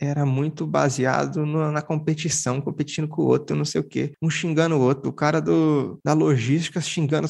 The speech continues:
porque não achava caminhoneiro, que não sei o quê, que dava rolo nisso, dava rolo naquilo. Era um clima muito ruim, tá? Clima muito ruim mesmo. E eu falei, "Cara, o que que eu tô fazendo num lugar desse, né?"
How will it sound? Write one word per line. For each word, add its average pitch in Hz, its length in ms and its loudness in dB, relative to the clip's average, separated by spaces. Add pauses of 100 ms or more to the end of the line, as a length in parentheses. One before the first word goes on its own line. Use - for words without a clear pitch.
(140)
porque - 160 -4
não 160 80 2
achava 151 340 0
caminhoneiro, 147 680 2
que 139 140 -6
não 151 100 -4
sei 143 160 -2
o 147 40 -2
quê, 147 220 -2
que 147 140 -6
dava 151 300 0
rolo 143 340 2
nisso, 143 300 -2
dava 147 220 2
rolo 147 240 2
naquilo. 143 480 -4
Era 165 120 0
um 170 80 4
clima 175 360 2
muito 180 400 0
ruim, 156 460 0
tá? 127 280 -6
Clima 214 180 -4
muito 240 240 0
ruim 240 140 4
mesmo. 113 380 2
E 214 80 -6
eu 349 180 -2
falei, 254 160 0
"Cara, 247 400 0
o 131 40 2
que - 140 -16
que - 80 -6
eu 349 160 -8
tô - 80 -6
fazendo 180 520 -2
num 170 120 0
lugar 147 280 0
desse, 117 300 -2
né?" 139 160 -2